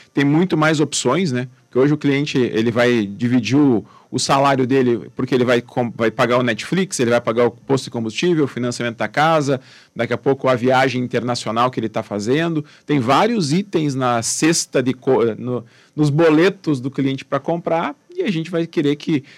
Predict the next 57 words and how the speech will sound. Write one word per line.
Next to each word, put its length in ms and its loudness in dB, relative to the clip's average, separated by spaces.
ser 260 0
mais 380 2
uma 160 0
opção 400 -2
pra 100 -6
que 80 -6
ele 120 -4
compre 360 -4
de 120 -2
nós 180 -4
também. 300 -8
Por 200 -4
isso 220 -2
que 240 0
a, 160 0
a 220 2
atratividade 800 0
da 80 0
empresa 420 0
tem 140 -8
que 80 -10
ser 120 -6
forte, 520 0
a 140 2
ação, 680 2
inclusive 440 0
de 80 0
prospecção, 840 -2
precisa 160 -4
ser 380 0
mais 300 0
forte 400 0
pra, 260 -4
mesmo 400 -2
no 160 -4
negócio 400 -2
que 60 -4
eu 40 -4
tenho 220 -4
de 80 -2
varejo, 540 0
como 200 -8
a 40 -2
gente 100 -12
tava 140 -2
falando 340 -2
antes, 160 -4
eu 60 -20
preciso 200 -10
procurar 520 0
meu 120 -6
cliente 280 -8
e 20 -10
buscar 560 -4
me 100 -10
tornar 320 -6
atrativo. 540 -12